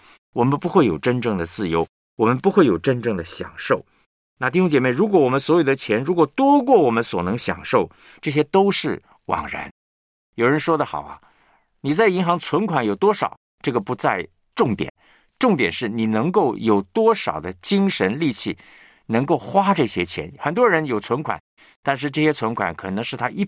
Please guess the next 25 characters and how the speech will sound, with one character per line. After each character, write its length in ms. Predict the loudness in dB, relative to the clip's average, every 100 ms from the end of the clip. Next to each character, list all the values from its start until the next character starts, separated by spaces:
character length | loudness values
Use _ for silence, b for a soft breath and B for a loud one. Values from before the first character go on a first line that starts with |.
| -2
辈 220 | 4 4
子 200 | 4 -2 b b
都 100 | -6
花 300 | -4 -2 -4
不 100 | -2 -4
到 340 | 2 2 0
的。 120 | -10 _ _ _ _ _ _
这 200 | 0 2
些 180 | 4 2
都 220 | 2 0
提 280 | -2 -4 -2
醒 220 | -2 -4
我 140 | -6
们， 200 | -10 -14 -10
弟 80 | -8
兄 140 | -6
姐 140 | -6 -4
妹， 200 | -4 -6 b b b
这 140 | 0 2
一 100 | 2
些 340 | -2 -2 -4 -10 _
都 300 | 2 2 2
要 240 | 0 -2
留 320 | -6 -8 -6
下。 260 | -4 -6 -8